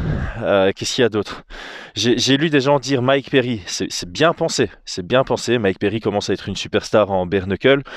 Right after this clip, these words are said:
J'ai regardé avant de faire la vidéo, il a sept cent mille followers. Ça fait partie évidemment des critères de sélection pour, euh, pour Jake Paul. Encore une fois, le bare knuckle, c'est pas du tout de la boxe anglaise. Ce sont des rounds de deux minutes.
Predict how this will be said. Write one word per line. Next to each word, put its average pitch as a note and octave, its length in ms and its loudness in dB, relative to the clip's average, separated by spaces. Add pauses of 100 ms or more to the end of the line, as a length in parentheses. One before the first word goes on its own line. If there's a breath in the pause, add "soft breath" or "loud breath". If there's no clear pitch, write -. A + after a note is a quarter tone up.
(240 loud breath)
J'ai A2 160 2
regardé A2+ 260 4
avant G#2+ 160 4
de G#2+ 60 -6
faire G#2+ 160 2
la G2 60 6
vidéo, G#2 300 2
il G2 120 2
a F#2+ 40 0
sept - 200 -6
cent G#2+ 120 -2
mille G2 140 -4
followers. G2+ 560 2 (380 loud breath)
Ça G2+ 100 -8
fait G#2+ 120 -4
partie A2 240 -6
évidemment G#2 340 0
des G2 80 -2
critères G#2+ 320 -2
de G2 80 -4
sélection F#2+ 460 -4
pour, G2 260 -8
euh, F2 180 -2 (380 loud breath)
pour A2 180 -2
Jake G#2+ 220 0
Paul. C#3+ 320 4 (800 loud breath)
Encore A2+ 220 2
une C3 60 2
fois, D3+ 300 4
le G#2+ 100 -4
bare C3 200 2
knuckle, B2+ 380 2
c'est - 180 -10
pas B2 200 2
du G2+ 120 -8
tout B2+ 140 -4
de G2 60 -4
la G2 100 2
boxe G#2 240 0
anglaise. A#2+ 340 4
Ce - 200 -8
sont - 240 -4
des G2+ 100 2
rounds G#2+ 240 2
de F#2+ 80 -10
deux G2+ 220 0
minutes. A#2+ 480 0